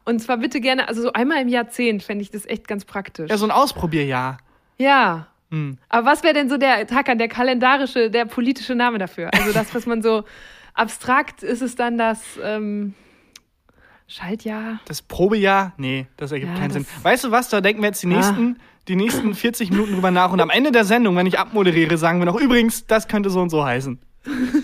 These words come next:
Speaker 1: Ja, genau. Probieren wir aus.
Speaker 2: Das machen wir. Du, ähm,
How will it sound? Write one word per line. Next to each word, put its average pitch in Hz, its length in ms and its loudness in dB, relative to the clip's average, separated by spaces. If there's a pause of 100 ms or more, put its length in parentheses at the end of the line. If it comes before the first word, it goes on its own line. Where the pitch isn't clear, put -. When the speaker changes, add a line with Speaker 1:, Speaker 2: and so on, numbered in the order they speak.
(180)
Speaker 1:
Ja, 240 200 2 (460)
genau. 214 240 -2 (500)
Probieren 208 300 0
wir 175 140 -2
aus. 170 320 -4
Speaker 2:
Das 160 180 0
machen 156 300 -4
wir. 135 140 -6 (360)
Du, 208 260 0
ähm, 175 380 2